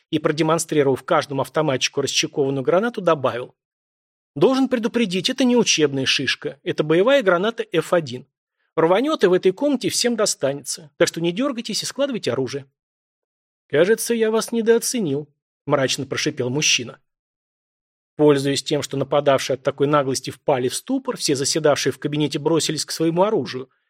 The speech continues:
и спустя несколько секунд на бойцов уставились автоматные стволы. «И как далеко вы готовы зайти в этом блефе?» спросил мужчина, не обращая внимания на направленное на него оружие. «Хотите проверить?»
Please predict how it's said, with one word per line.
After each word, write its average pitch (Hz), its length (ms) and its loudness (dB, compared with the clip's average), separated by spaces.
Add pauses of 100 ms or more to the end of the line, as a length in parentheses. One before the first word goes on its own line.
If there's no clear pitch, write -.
(180)
и 185 60 0
спустя 277 340 -2
несколько 233 400 -2
секунд 254 480 -2
на 165 80 2
бойцов 147 440 2
уставились 254 540 -2
автоматные 139 580 0
стволы. 143 480 -2 (720)
«И 151 100 0
как 214 200 2
далеко 247 340 4
вы 247 100 0
готовы 240 360 2
зайти 226 340 0
в 214 40 -2
этом 226 260 2
блефе?» 240 480 -2
спросил 147 440 0
мужчина, 143 440 0
не 175 100 2
обращая 143 460 4
внимания 160 460 0
на 139 80 -2
направленное 147 580 2
на 139 80 -2
него 127 240 0
оружие. 151 400 -2 (760)
«Хотите 180 380 0
проверить?» 226 640 2